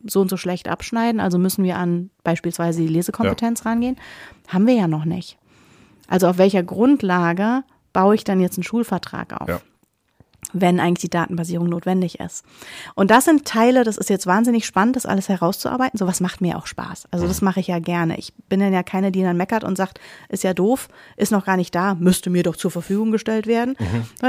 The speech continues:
Speaker 1: Ich knüppel dann dran rum und schaue, wo finde ich denn jetzt eine Lösung, finde eine Lösung oder mir wird massiv geholfen, um eine Lösung zu finden. Äh, und da merke ich halt immer wieder, es gibt dieses Schema F noch nicht,
Speaker 2: Mhm.
Speaker 1: in dem die Senatsverwaltung es schafft,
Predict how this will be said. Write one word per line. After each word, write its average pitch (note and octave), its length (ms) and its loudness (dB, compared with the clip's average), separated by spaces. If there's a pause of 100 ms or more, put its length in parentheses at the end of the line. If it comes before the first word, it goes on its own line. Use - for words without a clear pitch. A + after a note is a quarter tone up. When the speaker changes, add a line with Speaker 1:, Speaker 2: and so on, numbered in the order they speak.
(140)
Speaker 1:
Ich G#3 120 -4 (260)
knüppel A#3 260 8
dann F#3 160 4
dran E3 140 0
rum A3 180 2
und B3 180 0
schaue, A#3 300 2
wo G3 80 0
finde G3 220 0
ich F#3+ 100 -4
denn F#3 100 -2
jetzt F3 160 -4
eine E3+ 120 -4
Lösung, A3+ 340 -2
finde G#3 240 2
eine A3 100 2
Lösung G#3 460 0 (240)
oder F3+ 280 2 (220)
mir F#3+ 380 0
wird F#3+ 260 -4
massiv F3+ 340 0
geholfen, F#3+ 360 -2
um G#3 80 2
eine G3+ 100 2
Lösung F#3+ 280 0
zu F#3+ 100 -12
finden. G3 380 -2 (840)
Äh, F#3+ 280 6
und F#3 280 2
da F#3 160 6
merke G#3 320 4
ich - 120 -2
halt F3+ 120 0
immer G3 240 2
wieder, G3 380 2 (100)
es - 160 -4
gibt - 440 -6
dieses E3+ 300 -4
Schema F3 340 -2
F - 200 -4
noch E3+ 160 -6
nicht, E3 380 -8 (500)
Speaker 2:
Mhm. - 120 -10
Speaker 1:
in F3 100 2
dem F3+ 260 4
die E3+ 440 0
Senatsverwaltung F#3 920 0
es F3 160 -6
schafft, - 380 -6